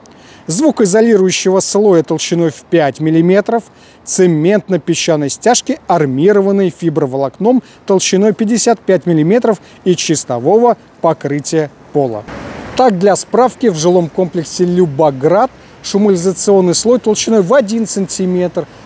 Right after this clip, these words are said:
такой же, как и, к примеру, а, в жилом комплексе «Ржевский парк» от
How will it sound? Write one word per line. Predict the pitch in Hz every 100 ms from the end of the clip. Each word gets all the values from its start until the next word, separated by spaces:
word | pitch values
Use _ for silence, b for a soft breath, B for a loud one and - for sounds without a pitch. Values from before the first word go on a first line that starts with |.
| -
такой | 196 170 202 254
же, | 214
как | 196 214 208
и, | 202
к |
примеру, | - 185 175 202 220 208 - - - - - -
а, | 170 170 165
в | 151
жилом | 151 233 247 180
комплексе | 247 208 208 - 202
«Ржевский | 170 131 170 226 - 208 185
парк» | - 175 220 - - 156
от | 165 175